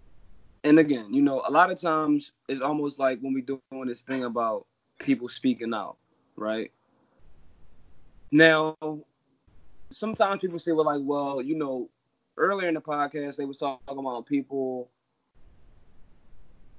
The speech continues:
you know, why don't, why ain't they speaking out? Blah, blah, blah. They complain about people not speaking out. And, you know, which I got a problem with W W E speaking out? Yeah.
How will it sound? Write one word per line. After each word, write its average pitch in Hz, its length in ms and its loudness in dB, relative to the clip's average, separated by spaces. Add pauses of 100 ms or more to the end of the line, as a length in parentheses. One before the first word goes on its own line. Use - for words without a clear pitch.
you 196 160 -4
know, 151 420 2
why 156 220 6
don't, 160 180 0
why 160 160 0
ain't 165 80 0
they 165 80 0
speaking 160 320 -4
out? 156 180 2
Blah, 147 120 0
blah, 143 160 -2
blah. 147 260 2
They 143 80 -2
complain 147 280 -14
about 143 160 -10
people 147 180 -16
not 143 140 -6
speaking 143 300 -10
out. 139 280 0
And, 135 280 -4
you 151 60 6
know, 131 320 0 (340)
which 147 240 0
I 143 60 4
got 139 140 6
a 131 40 -2
problem 139 260 -2
with 127 80 -8
W 135 160 -4
W 135 200 -2
E 151 40 2
speaking 151 300 -4
out? 151 220 -4
Yeah. 147 220 -4